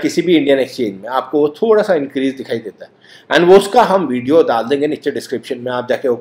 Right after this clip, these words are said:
पूरा checkout कर सकते हो, because ये issue पहले भी सामने आया है। आज के लिए guys इतना ही रखते हैं। What do you believe? Next week कैसा होगा for cryptocurrency market? क्या market नीचे जाएगी या market continue करेगी? ये बुल रन छोटा सा ही, but yes, एक relief rally जो हमें दिखाई दे रही है,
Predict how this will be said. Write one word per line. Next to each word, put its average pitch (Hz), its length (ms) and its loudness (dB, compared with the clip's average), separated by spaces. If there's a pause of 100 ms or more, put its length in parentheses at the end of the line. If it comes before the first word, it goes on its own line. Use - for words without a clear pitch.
पूरा 156 240 2
checkout 131 440 -2
कर 123 100 -6
सकते - 240 -8
हो, 156 100 -6
because 156 220 2
ये 175 140 4
issue 202 180 -6 (100)
पहले 143 220 2
भी 156 120 2
सामने 127 300 -4
आया 95 180 -8
है। 90 120 -20 (580)
आज 175 200 4
के 240 80 0
लिए 226 120 8
guys 170 240 4
इतना 135 200 0
ही 147 100 6
रखते - 260 -2
हैं। 127 60 -4
What 139 160 2
do 156 120 4
you 170 60 6 (120)
believe? 156 280 2 (280)
Next - 220 2
week 214 160 -2
कैसा 180 240 6
होगा 180 280 6
for 190 160 6
cryptocurrency 160 680 0
market? 139 280 -8 (100)
क्या 156 180 4
market 185 360 2
नीचे 160 240 -4
जाएगी 151 400 4
या 147 80 4
market 139 420 -2
continue 135 400 -2
करेगी? 139 440 -2 (340)
ये 175 260 8
बुल 175 160 6
रन 123 200 2 (220)
छोटा 180 300 6
सा 160 140 0
ही, 120 140 -6 (180)
but 123 80 0 (100)
yes, 131 160 0 (260)
एक 139 180 2
relief 135 360 -2
rally 123 260 2
जो 156 160 2
हमें 135 200 0
दिखाई 120 220 -6
दे 113 80 -8
रही 101 140 -12
है, - 60 -20